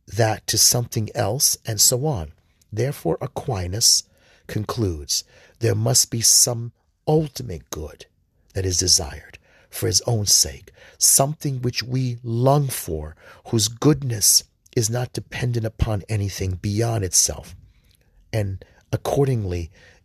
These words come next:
gives us a genuine reason to act and desire things."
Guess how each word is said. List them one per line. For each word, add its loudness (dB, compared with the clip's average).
gives 4
us 2
a -4
genuine -4
reason -2
to -6
act -4
and -6
desire -6
things." -2